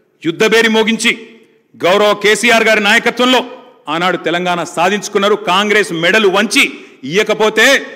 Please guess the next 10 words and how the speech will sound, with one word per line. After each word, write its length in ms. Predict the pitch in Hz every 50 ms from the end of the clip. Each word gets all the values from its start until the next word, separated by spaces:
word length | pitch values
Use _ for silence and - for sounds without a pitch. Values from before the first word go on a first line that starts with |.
| - - -
ఈ 120 | 151 190 214
బలగొడతాం 680 | 160 139 - 165 170 202 208 190 226 226 226 233 226
అంటే 180 | 220 214 -
ఆనాడు 280 | 208 202 202 208 202 196
కాంగ్రెస్కు 500 | 190 190 185 196 202 202 202 - - 190
ఇవ్వక 340 | 180 180 175 220 214 196 196
తప్పని 400 | - - 196 - - 240 226 208
అనివార్య 460 | 185 196 214 220 226 233 233 226 208
పరిస్థితిని 460 | - - 202 226 - 247 214 214 196
కల్పించి 520 | - 190 202 202 - 269 - - - -